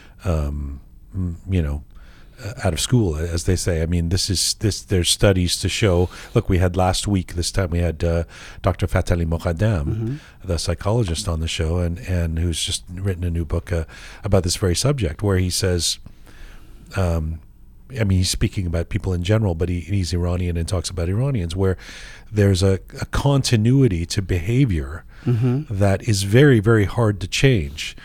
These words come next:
Speaker 1: You can have a revolution even and change some of the,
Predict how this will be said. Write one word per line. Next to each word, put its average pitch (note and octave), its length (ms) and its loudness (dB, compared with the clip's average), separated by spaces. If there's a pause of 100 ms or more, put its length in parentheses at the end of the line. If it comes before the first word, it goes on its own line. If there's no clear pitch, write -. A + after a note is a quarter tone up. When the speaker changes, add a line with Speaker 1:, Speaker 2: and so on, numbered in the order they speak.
(340)
Speaker 1:
You G#2+ 160 2
can A2 160 4
have B2 160 6
a B2 80 10
revolution A#2 580 8
even E2+ 380 0 (460)
and F#2+ 440 4
change B2 340 6
some A#2 140 4
of A2 60 6
the, G2 240 6